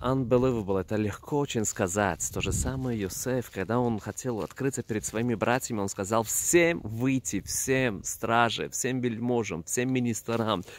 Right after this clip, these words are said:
всем людям, всем генералам, всем людям, которые были у него в зале». Он сказал немедленно всем выйти, он, потому что не мог уже выдержать, он должен был сказать, что он брат,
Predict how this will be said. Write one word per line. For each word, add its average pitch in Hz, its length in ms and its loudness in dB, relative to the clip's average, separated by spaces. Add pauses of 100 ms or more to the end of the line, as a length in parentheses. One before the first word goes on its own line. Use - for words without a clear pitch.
(220)
всем 156 400 2
людям, 117 380 0
всем 143 380 0
генералам, 123 580 4
всем 156 340 -2
людям, 147 240 2
которые 120 320 -2
были 127 280 0
у 113 100 0
него 104 600 0 (440)
в 95 420 2
зале». 117 500 2
Он 104 80 0
сказал 113 420 -2
немедленно 104 440 -2
всем 107 320 -4
выйти, 101 540 -4 (340)
он, 82 220 -6
потому 98 340 -8
что - 160 -10
не 107 100 -4
мог 120 220 -2
уже 92 180 -6
выдержать, 98 420 -4
он 87 140 -4
должен 113 300 -2
был 90 80 -4
сказать, 85 320 -10
что - 180 -10
он 80 120 -6
брат, 71 440 -10